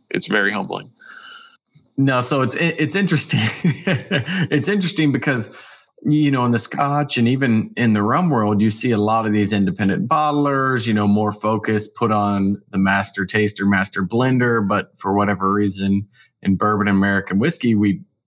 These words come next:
Speaker 2: put the focus on the master distiller. Um, is the idea to just bring more of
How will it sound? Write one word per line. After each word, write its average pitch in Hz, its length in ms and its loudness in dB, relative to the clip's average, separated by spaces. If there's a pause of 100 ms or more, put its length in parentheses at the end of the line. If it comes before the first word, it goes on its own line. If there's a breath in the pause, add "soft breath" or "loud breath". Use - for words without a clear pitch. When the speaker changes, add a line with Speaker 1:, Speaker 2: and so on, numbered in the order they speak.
Speaker 2:
put - 200 -2
the - 60 -12
focus 101 400 -2
on 98 120 2
the 98 80 2
master 101 340 0
distiller. 98 520 -2 (440 loud breath)
Um, 92 640 0 (440 loud breath)
is 113 220 0
the 120 140 2
idea 110 460 0
to - 120 -2
just 95 320 2
bring 113 340 2
more 110 380 2
of 90 220 -4